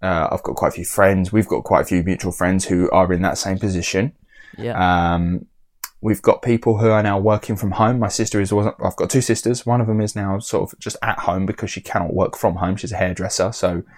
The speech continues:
Speaker 1: unless,
Speaker 2: Yeah.
Speaker 1: well, I mean, she can cut my hair, but, you know, uh, it's, she's not gonna make much money off of me. Uh,
Speaker 2: Hmm.
Speaker 1: the oth-, the other sister, uh, can work from home, so she's doing that,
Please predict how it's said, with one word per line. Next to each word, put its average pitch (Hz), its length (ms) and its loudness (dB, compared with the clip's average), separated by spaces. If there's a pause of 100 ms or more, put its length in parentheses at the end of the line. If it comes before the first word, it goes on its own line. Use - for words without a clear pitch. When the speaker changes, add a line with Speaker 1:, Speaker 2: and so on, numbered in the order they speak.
(220)
Speaker 1:
unless, 85 340 -2
Speaker 2:
Yeah. - 40 0
Speaker 1:
well, - 100 6
I - 20 2
mean, 92 100 2
she - 140 2
can 110 120 2
cut 107 200 2
my 98 160 4
hair, 82 180 -2
but, 80 320 -2
you 85 60 -12
know, 78 180 -8 (880)
uh, 60 160 -6
it's, - 220 -6 (100)
she's - 100 -8
not 104 100 2
gonna 95 140 0
make 90 100 0
much 95 240 2
money 85 220 -2
off 82 160 -4
of 87 40 -4
me. 87 280 -2 (360)
Uh, 92 140 6
Speaker 2:
Hmm. 90 60 2
Speaker 1:
the 113 100 10
oth-, 139 220 6
the 123 120 6
other 143 180 8
sister, 104 580 2
uh, 87 400 4
can 98 220 -2
work 98 200 2
from 87 140 -6
home, 95 480 4
so - 160 -8
she's 107 260 -2
doing 92 260 0
that, 98 280 2